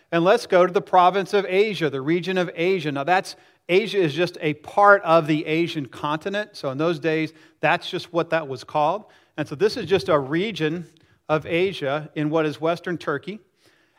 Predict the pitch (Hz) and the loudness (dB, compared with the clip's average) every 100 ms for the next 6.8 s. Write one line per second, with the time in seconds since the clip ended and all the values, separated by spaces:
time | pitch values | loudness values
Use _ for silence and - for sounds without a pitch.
0 | - 185 226 220 220 185 294 269 220 185 | -6 0 4 8 6 6 4 4 0 -2
1 | 220 214 214 170 220 277 - 208 220 190 | 0 0 0 2 2 2 0 0 0 -4
2 | 185 190 - - 220 - 190 196 185 160 | -6 -10 -12 -8 -6 2 4 4 2 4
3 | 180 - - 156 180 - 196 185 185 175 | 2 0 -4 -2 -2 0 0 2 2 2
4 | 165 175 175 - 156 196 190 175 208 196 | -2 -6 -8 -8 -2 -2 -2 -4 -6 -6
5 | - _ _ _ _ _ - 147 180 180 | -10 _ _ _ _ _ -14 -12 -10 -12
6 | - - 214 - - - - | -14 -10 -10 -12 -20 -20 -20